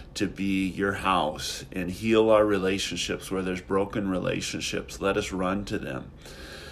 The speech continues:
Father, in the name of Jesus." Well, here's the call of action that I sense that I want to leave this short little podcast, you listeners, with.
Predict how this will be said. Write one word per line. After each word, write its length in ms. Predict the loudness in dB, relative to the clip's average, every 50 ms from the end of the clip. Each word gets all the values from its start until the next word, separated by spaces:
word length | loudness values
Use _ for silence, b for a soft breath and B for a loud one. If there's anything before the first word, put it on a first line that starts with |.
| B B B B
Father, 640 | -2 4 6 6 8 6 4 2 0 -6 -8 -8 -6
in 160 | -4 -4 -4
the 80 | -4 -4
name 300 | -6 -4 -4 -2 -2 -2
of 80 | -4 -4
Jesus." 680 | -6 -6 -6 -6 -6 -6 -8 -8 -8 -10 -10 -10 -12 -14 -16 -18 -18 -20 -20 -20 -12 -4
Well, 420 | 0 2 4 4 2 0 -2 -6 -10 -16 -20 -20 -20 -18 -18 -18 -18 -18 -18 -16 -16 -18 -16 -10
here's 300 | -4 0 2 2 2 0
the 80 | -2 -4
call 300 | 0 4 6 6 8 8
of 60 | 6 6
action 580 | 6 6 4 4 0 -4 -4 -2 0 0 0 0
that 140 | 0 0
I 100 | 0 0
sense 440 | 0 -2 -2 -2 -2 -2 -2 -4 -4 -2
that 100 | -2 -2
I 40 |
want 180 | 0 -2 -2 -2
to 60 | -2
leave 320 | -2 -2 -2 -2 -2 -2 -2
this 120 | -4 -4 -4
short 320 | -4 -2 -2 -2 -2 0 -2
little 160 | -4 -4 -4
podcast, 800 | -4 -2 0 0 0 0 -2 -2 -2 -2 -2 -2 -4 -6 -8 -6
you 120 | -6 -4
listeners, 600 | -4 -4 -4 -4 -4 -4 -4 -4 -4 -6 -6 -6
with. 260 | -4 -4 -4 -4 -6